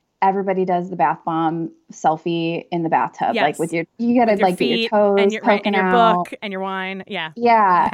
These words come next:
Speaker 1: and it
Speaker 2: bomb
Speaker 1: took you, like,
Speaker 2: selfie.
Speaker 1: ten minutes to pose it, but you're trying to make it seem like you just casually <laughs> took a
Speaker 2: Right,
Speaker 1: photo
Speaker 2: yeah, you're, like, putting
Speaker 1: in
Speaker 2: your
Speaker 1: the bath.
Speaker 2: legs at the correct
Speaker 1: Yeah.
Speaker 2: angle. Yeah, I
Speaker 1: Oh, my,
Speaker 2: totally get
Speaker 1: yeah,
Speaker 2: it.
Speaker 1: my toes look weird. Let me adjust.
Speaker 2: Right, right, right. Yes.
Speaker 1: And then, yes.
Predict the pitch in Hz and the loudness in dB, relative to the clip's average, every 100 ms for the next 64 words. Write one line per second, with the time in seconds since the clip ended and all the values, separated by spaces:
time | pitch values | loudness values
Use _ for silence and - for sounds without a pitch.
0 | 262 240 202 180 208 240 220 190 - 202 | 2 0 -2 -8 -6 0 0 0 -4 -4
1 | 196 196 190 - 220 - 180 185 202 185 | -4 -10 -14 -10 -10 -6 -6 -2 -2 -2
2 | - 180 190 - 175 175 165 - 285 175 | -2 -4 -4 -4 -4 -2 -4 -6 -4 -2
3 | 165 170 175 180 - 160 196 233 247 269 | 0 0 -2 -4 -2 -2 0 0 0 -4
4 | - 302 339 453 415 415 269 262 254 277 | 2 2 4 6 6 6 4 2 2 0
5 | 240 254 247 220 220 226 240 220 202 214 | 2 0 2 2 2 0 -4 -4 -4 -4
6 | 196 - 143 214 196 208 214 202 180 202 | -4 -10 -10 -2 0 0 -4 -6 -6 -2
7 | 254 262 185 180 165 175 214 226 285 240 | 0 0 -2 -4 0 0 0 -6 -2 -2
8 | 240 233 226 208 196 190 190 185 190 185 | -2 -6 -4 -2 0 0 -2 -4 -4 -4
9 | 175 170 233 220 - 208 190 180 170 202 | 0 2 2 0 -2 -6 -4 -8 -8 -8
10 | 175 196 190 185 180 _ _ _ _ _ | -4 -4 -4 -6 -8 _ _ _ _ _
11 | _ _ 175 165 | _ _ -4 -4